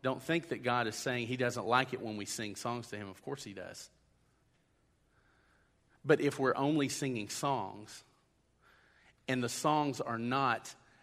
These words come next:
an expression of a life that is being sacrificed to God Monday through Saturday,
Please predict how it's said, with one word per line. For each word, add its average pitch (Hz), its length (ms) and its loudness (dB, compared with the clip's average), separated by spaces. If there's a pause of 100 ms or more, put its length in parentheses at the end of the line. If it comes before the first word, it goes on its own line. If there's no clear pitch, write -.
(140)
an 113 100 -2
expression 143 760 2
of 117 160 -4
a 110 40 2
life 110 720 2 (440)
that 123 100 0
is 120 80 0
being 123 240 -2
sacrificed 120 760 0
to 117 80 -6
God 117 360 4
Monday 117 340 0
through 113 220 -6
Saturday, 139 640 0